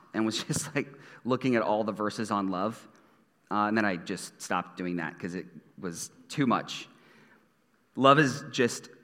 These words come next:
pervasive in Scripture. And to put that in perspective, in First John alone, we see the word love forty-six times.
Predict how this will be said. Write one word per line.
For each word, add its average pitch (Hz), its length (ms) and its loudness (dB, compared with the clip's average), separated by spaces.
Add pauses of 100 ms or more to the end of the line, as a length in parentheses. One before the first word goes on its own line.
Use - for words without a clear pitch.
(140)
pervasive 104 840 0 (100)
in 98 120 0
Scripture. - 560 -8 (1120)
And 113 220 0
to 127 80 -8
put 139 160 -2
that 131 180 6
in 120 300 2 (100)
perspective, 117 800 0 (380)
in 117 480 2 (340)
First 160 420 4
John 101 480 4
alone, 107 680 2 (380)
we 113 140 -4
see 120 220 -2
the 107 100 -2
word 101 240 -2
love 98 260 0
forty-six 135 680 -2
times. 78 600 -6